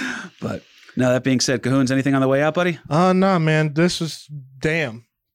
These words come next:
Speaker 1: Yeah, that, that
Speaker 2: <laughs>
Speaker 1: last one at
Speaker 2: That's
Speaker 1: the end, I was pretty excited to tell you about.
Speaker 2: That was weird. This whole story is weird 'cause I actually did not, this is one of, again, I love it when this happens. It's just stories I just didn't know. And for all I knew, just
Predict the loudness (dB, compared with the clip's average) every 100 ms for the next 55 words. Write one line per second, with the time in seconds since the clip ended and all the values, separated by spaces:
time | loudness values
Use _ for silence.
0 | _ -20 -8 -2 2 2 2 2 2 0
1 | 0 0 0 2 2 2 0 0 0 0
2 | 0 0 0 0 0 0 0 0 0 2
3 | 0 -2 -4 0 2 2 2 0 -4 -2
4 | 0 2 2 0 -2 -2 0 0 0 -2
5 | 0 0 0 0 -4 0 0 2 0 -2
6 | _ -8 -4 -2 0 0 0 -2 -12 _
7 | -2 2 2 4 4 4 2 0 0 0
8 | 0 0 -6 -10 -10 -10 -10 -8 -6 -2
9 | -2 0 -4 -6 -10 -6 -6 -6 -12 -8
10 | -6 -6 -12 _ _ _ _ _ -4 0
11 | 2 4 4 2 2 2 0 -6